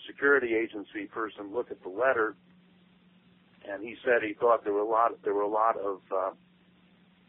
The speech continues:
uh, a lot of, uh, uh, uh, things about it which led him to believe it was authentic.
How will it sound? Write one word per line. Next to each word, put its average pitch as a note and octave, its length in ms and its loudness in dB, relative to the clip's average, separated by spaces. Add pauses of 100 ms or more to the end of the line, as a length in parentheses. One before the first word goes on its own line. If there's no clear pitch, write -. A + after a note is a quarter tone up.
(100)
uh, F#2 260 -6 (760)
a - 20 -4
lot A2+ 380 2
of, G2 280 0 (120)
uh, F#2 320 -2 (1120)
uh, F#2 400 -16 (2250)
uh, - 240 -18 (840)
things C#3 320 2
about B2 360 6
it A#2 160 -4
which A2+ 180 -4
led A#2+ 200 2
him A2+ 140 -6
to G#2 80 -8
believe A2 320 -6
it G2 80 -8
was F#2+ 140 -10
authentic. A2 600 -2